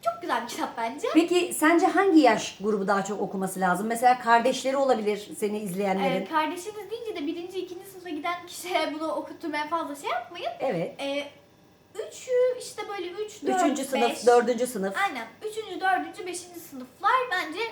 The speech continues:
Speaker 1: okuyabilir.
Speaker 2: Çok
Speaker 1: Ve
Speaker 2: rahat okuyabilir ve sevebilir.
Speaker 1: özellikle işte erkek kardeşiniz varsa ve hiç kitap okumuyorsa bence kitaba başlaması için çok güzel bir şey.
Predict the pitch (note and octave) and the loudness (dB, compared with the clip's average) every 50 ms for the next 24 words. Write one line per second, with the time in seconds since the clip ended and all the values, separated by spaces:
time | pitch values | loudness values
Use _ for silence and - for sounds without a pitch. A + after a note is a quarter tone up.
0 | - - - _ - F4 - - E4+ D4 B3+ B3+ B3 D4 A4 B4+ - - C#4 C4 | -8 -14 -20 _ -18 -16 -12 -8 -8 -6 -6 -6 -6 -6 -8 -8 -2 2 4 4
1 | D4+ A#3 F3+ G#3+ C4 - - G3 - G#3+ G3 F#3 F3 E3+ G3 G3+ A3+ C#4 E4 D4 | 4 6 6 4 4 4 2 -2 -2 -2 -2 -2 -2 -4 -4 -2 -2 -2 0 0
2 | C#4 G#3+ G3 F4 F#4 - - - - A4 - F4 - - F4+ D4+ C#4+ - - - | 2 4 4 4 4 2 0 -4 -6 -8 -8 -8 -8 -8 -8 -10 -10 -10 -6 -4
3 | C4 C4 C4+ C4+ - B4+ A#4 - F#4 D#4 C#4 C4+ C4 - C#4+ C4 C4 B3 B3 C4+ | -4 -4 -2 -4 -4 -6 -4 -2 -2 -2 -2 -4 -6 -8 -10 -10 -10 -4 0 0
4 | C4+ C#4+ C#4 - D4 C#4 C#4+ - - B4+ - - - E4 - D4+ B3 C4+ C#4 C4+ | 0 0 -2 -4 -6 -6 -6 -6 -8 -10 -10 -10 -10 -8 -8 -8 -8 -10 -10 -12
5 | C#4 C4+ C#4 C#4 D#4 - C5+ B4+ G#4 F#4+ F#4 - G#4+ G#4+ G#4+ - F4 F4 F#4 F#4 | -12 -10 -10 -10 -10 -8 -4 -2 -2 -2 -2 -2 -6 -6 -6 -8 -10 -8 -8 -4
6 | D#4+ E4+ F4+ F4 F4 F4+ F4 F4 E4+ E4+ E4 - - - - - - - - F4+ | -2 -2 -2 -2 -4 -10 -12 -12 -10 -12 -12 -12 -14 -18 -20 -20 -20 -16 -14 -14
7 | F4 - C#4 A#3+ A#3 A3+ A3 - - - - A#4 | -14 -12 -12 -10 -8 -8 -8 -10 -10 -10 -10 -10